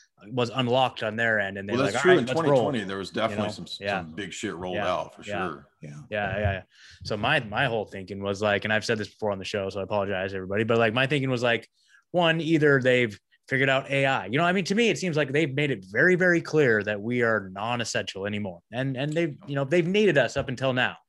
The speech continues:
Speaker 1: They've needed us for our, our blood and our sweat and our labor, you know, the batteries, you know, the batteries in the Matrix, that's been us.
Speaker 2: Right.
Speaker 1: And, and it just seemed like they kinda showed their hand a little bit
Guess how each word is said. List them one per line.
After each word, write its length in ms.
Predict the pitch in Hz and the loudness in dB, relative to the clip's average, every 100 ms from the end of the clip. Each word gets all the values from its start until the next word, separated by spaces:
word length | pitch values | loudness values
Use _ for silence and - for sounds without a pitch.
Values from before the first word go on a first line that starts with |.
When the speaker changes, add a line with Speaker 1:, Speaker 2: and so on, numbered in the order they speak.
| _ - - | _ -20 -8
Speaker 1:
They've 140 | 131 120 | -4 0
needed 280 | 143 151 139 | 2 2 4
us 320 | 139 - - | 2 0 -10
for 260 | - 127 | -4 0
our, 320 | 120 117 113 - | 2 2 0 -6
our 120 | 113 107 | -12 -8
blood 360 | 107 131 135 | -2 2 2
and 100 | 127 | 0
our 100 | 107 | -4
sweat 400 | 98 - 147 143 | -4 -2 0 0
and 100 | 123 | -2
our 100 | 101 | -6
labor, 560 | 110 196 202 117 113 139 - - - | 2 4 4 4 2 -2 -12 -20 -6
you 60 | |
know, 120 | 117 120 | -4 -2
the 80 | |
batteries, 560 | 120 180 180 107 87 - | 0 2 2 0 -4 -14
you 60 | 104 | -10
know, 100 | 104 | -10
the 80 | 113 | -6
batteries 400 | 104 113 131 131 | -2 0 0 0
in 80 | 135 | -2
the 80 | 135 | -2
Matrix, 400 | 147 139 92 - | -2 -4 -10 -6
that's 160 | 113 | -4
been 160 | - 127 | 0 0
us. 260 | 120 95 | 0 -2
Speaker 2:
Right. 80 | 117 | -6
Speaker 1:
And, 100 | 110 | -4
and 120 | 117 117 | -2 -2
it 60 | |
just 240 | 117 135 - | -2 -2 0
seemed 320 | 214 190 135 | 2 2 4
like 360 | 110 107 110 - - - | 4 2 0 -6 -16 -6
they 80 | 156 | -2
kinda 200 | 190 220 | 0 0
showed 300 | - 202 180 | 2 4 4
their 140 | 175 | 4
hand 320 | 143 196 135 110 | 4 2 2 2
a 60 | |
little 160 | 110 113 | 2 2
bit 240 | 110 98 | 0 -2